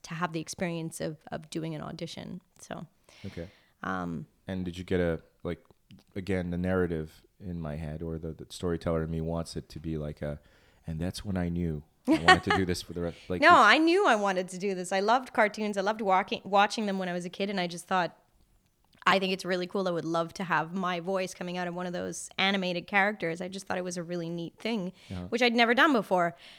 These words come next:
Speaker 1: Um, but then I took this workshop with, uh, a woman named Deborah Toffin, who is the voice director for Arthur. So that's
Speaker 2: I know the show.
Speaker 1: Yes, you've seen this show before.
Speaker 2: It's
Speaker 1: It's been around forever.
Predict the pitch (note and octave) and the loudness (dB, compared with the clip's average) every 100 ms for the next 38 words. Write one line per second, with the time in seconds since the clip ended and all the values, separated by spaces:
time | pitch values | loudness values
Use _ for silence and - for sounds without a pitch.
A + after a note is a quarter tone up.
0 | - - F#3 E3+ E3+ - G#3 G#3 G3+ A#3 | -4 4 4 4 0 -2 2 2 2 0
1 | A3 - G3+ G#3+ - F#3 G3+ - F#3+ F3 | -2 0 0 2 4 4 4 2 -2 -2
2 | - F#3 E3 E3+ F#3 F#3+ F#3 F3+ E3+ E3+ | -2 0 0 0 0 0 0 -2 -2 0
3 | E3+ F3 F3 E3 - E3 F3 E3+ E3 E3 | -2 -2 -2 -4 -6 -6 -6 -6 -6 -6
4 | E3 D#3+ - E3 D#3+ D#3+ - F3 E3+ E3+ | -6 -6 -8 -8 -8 -10 -6 -6 -4 -6
5 | E3 E3 - E3 D#3 - F3 E3 G3 - | -6 -10 -8 -10 -8 -10 -8 -8 -8 -12
6 | _ - D#3+ D3+ - E3 - A#2+ C3 D3 | _ -10 -8 -8 -12 -12 -6 -2 -2 -2
7 | A#2+ - A#2+ E2 - _ G#3 G#3+ D#3+ - | -4 -4 -6 -6 -12 _ -6 -6 -6 -14
8 | E3+ F#3 - G3+ F3+ - E3+ - - - | -12 -10 -8 -6 -6 -6 -4 -6 -8 -10
9 | F3+ E3 D#3+ F#3 F3+ E3+ E3+ E3+ F3+ E3 | -6 -6 -8 -8 -6 -4 -6 -6 -4 -4
10 | E3 - | -6 -10